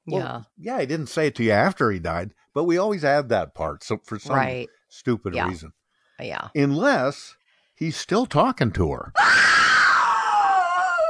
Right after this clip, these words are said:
Speaker 2: Well, that's true.
Speaker 1: And, and that's another reason I should have had you with me to do that follow-up question.
Speaker 2: Yeah,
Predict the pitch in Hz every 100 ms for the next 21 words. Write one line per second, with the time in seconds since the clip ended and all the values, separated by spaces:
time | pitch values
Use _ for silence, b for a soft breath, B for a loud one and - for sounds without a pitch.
0 | 554 539 571 - - - - - - -
1 | _ B B - 240 254 294 - - 359
2 | 453 392 135 120 113 - 127 170 175 117
3 | 113 117 104 - 110 104 107 101 180 120
4 | 101 95 95 92 104 92 87 - 131 117
5 | 87 82 - - 76 139 135 131